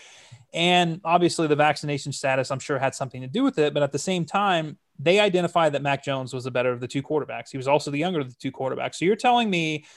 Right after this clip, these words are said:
that a Super Bowl winning coach, a multi-, a multiple time Super Bowl winning coach in Bill Belichick was able to be objective with his quarterback situation with a rookie quarterback and start the guy. But Matt Nagy wants to follow in the footsteps of Andy Reid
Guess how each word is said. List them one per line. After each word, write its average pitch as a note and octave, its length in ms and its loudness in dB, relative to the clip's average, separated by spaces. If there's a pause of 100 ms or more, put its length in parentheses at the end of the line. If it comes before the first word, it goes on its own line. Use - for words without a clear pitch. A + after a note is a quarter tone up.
(240)
that C#3+ 320 6
a C#3 460 0
Super A3 260 0
Bowl G#3+ 220 6
winning G3 180 2
coach, E3 240 0
a C3+ 80 -2
multi-, F3 500 0
a D#3 120 -4
multiple F#3 400 2
time B3+ 320 0
Super C#3+ 260 -4
Bowl C#3 220 2
winning C3+ 240 -2
coach C#3 320 0
in C3 160 -8
Bill F#3 160 2
Belichick E3 540 2 (100)
was C3+ 160 -2
able F#3+ 260 2
to F#3+ 100 -6
be E3 120 2
objective C#3 560 0
with B2+ 120 -4
his B2+ 140 -6
quarterback C#3+ 400 -2
situation C3 600 -6
with D#3 160 0
a D#3 80 0
rookie C#3+ 220 -2
quarterback C3 520 -4 (560)
and C#3 300 2
start - 300 4
the C#3 80 2
guy. B2 340 0 (640)
But D3 220 4
Matt F3 240 4
Nagy E3+ 420 4
wants C#3+ 300 0
to C#3 80 -4
follow D#3 480 4
in C3+ 80 -4
the C3 40 -8
footsteps - 520 -2
of C3+ 100 -6
Andy C#3+ 280 -2
Reid D3 500 -2